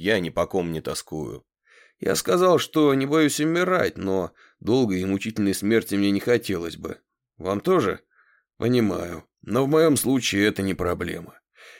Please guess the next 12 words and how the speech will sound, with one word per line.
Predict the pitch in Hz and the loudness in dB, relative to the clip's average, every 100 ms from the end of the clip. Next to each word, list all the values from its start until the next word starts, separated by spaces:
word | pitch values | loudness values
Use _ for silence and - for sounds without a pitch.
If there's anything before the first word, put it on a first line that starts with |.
| - | -8
Я | - 127 | 0 2
знаю, | 120 107 101 92 87 | 2 2 2 2 0
мой | 90 117 113 | 0 2 2
убийца | 95 113 - - 98 | 2 0 0 -2 -2
будет | 87 95 90 | 0 0 -2
быстр, | - 123 147 143 117 | 0 2 2 0 -4
точен | 113 98 98 92 90 | 0 0 0 -2 -4
и | 87 | -4
милостив. | 90 87 82 - - - - _ _ _ _ _ - | -4 -4 -6 -8 -14 -18 -20 _ _ _ _ _ -16
Милостив? | - - 190 214 - - - - _ _ _ | -8 -4 -2 -2 -4 -8 -10 -16 _ _ _
Странновато | - - 98 101 87 - - | -18 -12 -6 -4 -4 -10 -12
звучит. | 90 90 - - - | -12 -10 -8 -10 -16